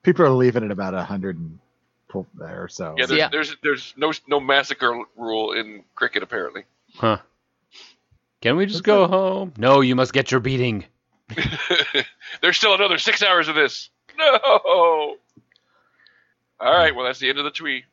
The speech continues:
Speaker 2: Play us off, Keyboard Joel.
Speaker 1: Nah, nah, nah, nah, nah.
Speaker 3: So, I have never seen either of these movies, but Patrick went on and on and on about these.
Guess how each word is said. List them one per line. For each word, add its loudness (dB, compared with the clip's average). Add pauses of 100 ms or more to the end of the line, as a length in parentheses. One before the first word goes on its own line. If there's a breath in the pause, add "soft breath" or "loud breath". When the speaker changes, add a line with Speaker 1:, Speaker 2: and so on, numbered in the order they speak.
(160)
Speaker 2:
Play -2
us -4
off, 0
Keyboard -4
Joel. 0 (560)
Speaker 1:
Nah, 0
nah, -2
nah, -4
nah, 0
nah. -2 (680)
Speaker 3:
So, 2 (480)
I 0
have 2
never 0
seen -2
either -2
of -6
these -10
movies, -8 (240)
but -6 (240)
Patrick -4
went -4
on 0
and -4
on 0
and -8
on -2
about -10
these. -12